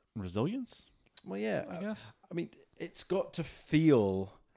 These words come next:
Speaker 1: Hmm.
Speaker 2: you've got to feel like it's worth you committing to. So what is the
Speaker 1: Mm-hmm.
Speaker 2: value of the thing you're committing to? What is the ca-
Speaker 1: Okay.
Speaker 2: what is the potential outcome? What is the, the sort of the vision of possibility there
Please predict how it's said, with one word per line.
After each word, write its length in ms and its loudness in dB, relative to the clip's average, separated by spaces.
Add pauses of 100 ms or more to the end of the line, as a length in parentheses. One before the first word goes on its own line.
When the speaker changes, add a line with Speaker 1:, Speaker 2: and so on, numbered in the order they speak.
(200)
Speaker 1:
Hmm. 260 -4
Speaker 2:
you've 160 -2
got 200 0
to 80 -4
feel 380 -2
like 340 -4
it's 240 -10
worth 420 0
you 220 -4 (480)
committing 440 -2
to. 320 -4 (520)
So 120 -4
what 260 4
is 100 -4
the 100 -4
Speaker 1:
Mm-hmm. 160 -2
Speaker 2:
value 760 2 (120)
of 440 0
the 80 -8
thing 280 -2
you're 120 -4
committing 400 -8
to? 200 -6
What 260 0
is 120 -2
the 160 0
ca- 160 -8
Speaker 1:
Okay. 300 -4
Speaker 2:
what 180 2
is 80 -4
the 80 -4
potential 480 -8
outcome? 580 -2 (260)
What 240 4
is 220 -4
the, 420 2
the 100 -8
sort 200 -6
of 160 -10
the 80 0
vision 800 0 (120)
of 300 0
possibility 760 -2
there 380 -6